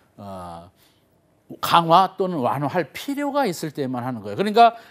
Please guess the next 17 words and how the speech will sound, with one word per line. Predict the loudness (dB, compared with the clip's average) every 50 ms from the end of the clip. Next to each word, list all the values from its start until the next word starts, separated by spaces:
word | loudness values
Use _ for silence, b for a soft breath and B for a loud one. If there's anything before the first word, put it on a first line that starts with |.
| B B -6
용도 | -4 -4 -2 -2 -4 -4
지구나 | -6 -6 -10 -8 -8 -6 -4 -2 -2 -2
용도 | -2 -4 -2 -4 -4
구역은 | -4 -4 -4 -4 -6 -6
대한민국 | -2 -2 -2 -2 -2 -8 -12 -14 -10
토지에 | -8 -8 -8 -4 -2 -2 -2 -2 B B B B
반드시 | -20 -12 -10 -8 -8 -6 -8 -8 -10 -12
지정되는 | -10 -6 -6 -6 -4 -4 -4 -4 -6
건 | -8 -10 -10
아니고, | -10 -8 -10 -10 -10 -12 -16 b b b b b
지정된 | -14 -8 -6 -4 -4 -4 -4 -4 -4 -4 -4
토지도 | -6 -6 -8 -6 -8 -8 -8
있고 | -8 -10 -14 -14
아닌 | -10 -6 -6 -6
토지도 | -6 -8 -10 -12 -12 -14 -14
있는 | -14 -12 -14 -12 -12
거죠. | -14 -16 -16 -20